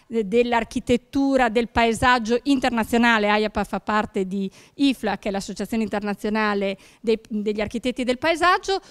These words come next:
Solo una volta nel millenovecentonovantasei gli architetti di tu-, del paesaggio di tutto il mondo si sono dati appuntamento a Torin-, eh, in Italia.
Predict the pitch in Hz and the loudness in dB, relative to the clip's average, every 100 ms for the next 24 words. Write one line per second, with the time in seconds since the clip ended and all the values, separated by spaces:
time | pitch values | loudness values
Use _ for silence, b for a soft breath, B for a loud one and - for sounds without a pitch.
0 | B - 349 339 320 285 269 277 254 240 | B -2 2 4 4 2 4 4 4 0
1 | 233 233 247 240 233 220 262 233 233 226 | -2 -2 -2 -2 -2 -4 -4 -6 -4 -4
2 | 214 233 - 254 247 220 - 226 233 247 | -4 -4 -4 0 0 -2 -4 -4 -4 -4
3 | 202 214 254 226 233 226 214 240 220 214 | -6 -6 -6 -2 0 0 0 0 0 -2
4 | - 233 233 240 240 214 - - 220 220 | -4 -2 0 2 2 -2 -4 -6 -4 0
5 | 233 233 - 233 247 247 254 277 - 320 | 0 0 -2 -2 -2 -2 -2 -6 -2 0
6 | 330 349 - 247 240 240 277 - 311 339 | 0 -2 0 2 2 2 2 6 6 6
7 | 349 403 | 2 0